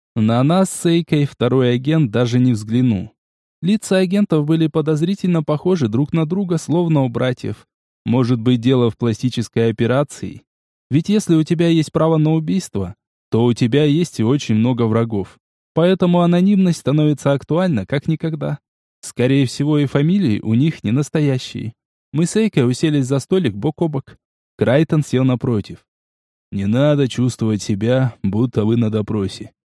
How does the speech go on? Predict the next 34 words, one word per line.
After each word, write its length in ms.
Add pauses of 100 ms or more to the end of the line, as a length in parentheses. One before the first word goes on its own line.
(100)
любезно 480
произнёс 420
агент. 420 (440)
«Помните, 640
что 200
Т 280
С 80
Б 240
ваши 320
друзья. 640 (240)
Мы 240
вместе 400
хотим 340
докопаться 640
до 120
правды, 560 (360)
чтобы 400
сделать 400
этот 240
мир 260
немного 460
безопаснее». 800 (420)
«Нисколько 560
в 60
этом 240
не 80
сомневаюсь», 760 (120)
сказал 420
я. 260 (440)
«В 40
таком 380
случае, 500
мистер 400
Сабуров», 560